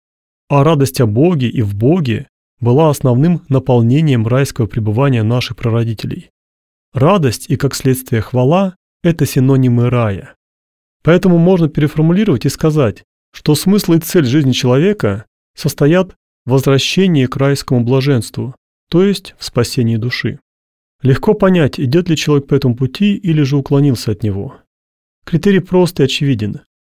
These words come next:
Стремление к восхвалению Бога указывает на внутреннее состояние человека.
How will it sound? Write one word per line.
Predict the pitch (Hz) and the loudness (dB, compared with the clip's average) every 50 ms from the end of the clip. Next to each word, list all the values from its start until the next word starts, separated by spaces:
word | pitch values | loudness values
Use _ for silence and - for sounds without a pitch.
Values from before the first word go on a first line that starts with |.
| _ _ _ _ | _ _ _ _
Стремление | - - - - - 147 147 165 190 190 180 175 160 | -20 -18 -8 -2 0 2 2 4 4 2 2 2 0
к | - - | -2 -4
восхвалению | 143 - - 147 143 151 151 143 131 123 | -6 -4 0 0 2 2 4 2 2 0
Бога | 107 117 147 185 185 151 127 104 104 127 | 0 0 0 0 0 0 0 -2 -2 -4
указывает | - - 135 127 - - 165 180 175 151 135 123 120 113 107 - | -4 -4 -4 -2 0 0 2 2 2 2 0 0 0 -2 -2 0
на | 120 131 135 | 0 0 2
внутреннее | 123 120 143 160 - 160 131 131 131 127 | 2 2 0 0 0 0 0 0 0 -2
состояние | 131 123 - - 131 127 123 120 | -4 -6 -4 -2 0 0 0 0
человека. | 123 - 139 123 123 120 117 107 - - - - - | -2 -2 -2 -2 0 0 -2 -2 -4 -6 -10 -12 -12